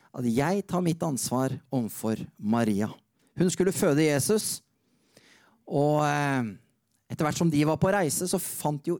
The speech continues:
ingen plass til Maria når hun skulle føde. Men da tok Josef ansvar. Han fant et sted. Han var veldig opptatt av at Maria skulle bli tatt vare på.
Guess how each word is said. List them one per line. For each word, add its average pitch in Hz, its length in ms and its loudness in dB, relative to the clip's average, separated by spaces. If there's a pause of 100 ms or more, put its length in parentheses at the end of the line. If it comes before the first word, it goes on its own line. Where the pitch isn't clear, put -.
(100)
ingen 147 280 -2
plass 139 300 -4
til 131 320 -2 (560)
Maria 139 420 2
når 143 220 0
hun 113 100 -2
skulle 139 240 -2
føde. 127 420 0 (840)
Men 101 100 0
da 127 120 4
tok 190 200 -2
Josef 190 320 2
ansvar. 170 540 0
Han 165 120 -6
fant 208 460 -4
et 220 120 0
sted. 196 460 -2 (440)
Han 131 100 2
var 185 220 2
veldig 180 260 2
opptatt 151 320 0
av 165 240 0 (160)
at 139 100 -6
Maria 127 480 2
skulle 117 400 0
bli 113 260 2
tatt - 520 -8 (140)
vare 113 300 0
på. 123 200 0